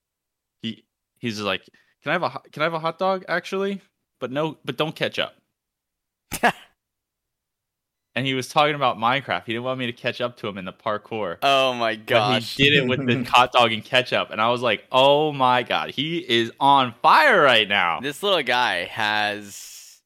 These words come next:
Speaker 2: yes, he has got some good jokes, dude. Oh my
Speaker 1: Dude.
Speaker 2: goodness.
Speaker 1: Absolute banger. A proud dad moment right there for sure. That was, yeah, pretty good.
Speaker 2: He's been on one, man.
Speaker 1: Yeah.
Speaker 2: He's been on one.
Speaker 1: He's gonna,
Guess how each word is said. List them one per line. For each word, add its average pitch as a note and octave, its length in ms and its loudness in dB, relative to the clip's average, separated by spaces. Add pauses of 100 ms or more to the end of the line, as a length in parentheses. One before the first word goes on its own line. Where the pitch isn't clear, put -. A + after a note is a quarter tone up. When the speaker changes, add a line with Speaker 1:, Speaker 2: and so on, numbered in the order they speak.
Speaker 2:
yes, G#2 600 -6 (280)
he B2+ 180 -8
has A#2 220 -8
got G2 240 -4
some F#2 220 -12
good A2+ 260 -10
jokes, F#2 380 -8
dude. E2 300 -10 (220)
Oh G2+ 140 -12
my D2 140 -10
Speaker 1:
Dude. E2+ 60 -20 (260)
Speaker 2:
goodness. - 100 -20 (1160)
Speaker 1:
Absolute A2 420 0
banger. F#2 320 0
A G2 140 -2
proud F#2+ 320 -2
dad F2+ 220 -2
moment F#2 260 -10
right F2+ 180 -8
there F2 160 -10
for E2 200 -20
sure. E2+ 560 -14 (260)
That F2+ 80 -12
was, - 440 -18 (720)
yeah, E2 160 -14 (460)
pretty D#2+ 140 -20
good. E2+ 80 -20 (160)
Speaker 2:
He's A3+ 180 -12
been C#4 160 -4
on F3 220 2
one, A#2 160 -2
man. G2 240 -4 (600)
Speaker 1:
Yeah. F#2+ 320 -4
Speaker 2:
He's F#3+ 140 -8
been - 120 -4
on C#3+ 220 0
one. G#2 100 -6
Speaker 1:
He's D3 100 -20
gonna, F3+ 180 -12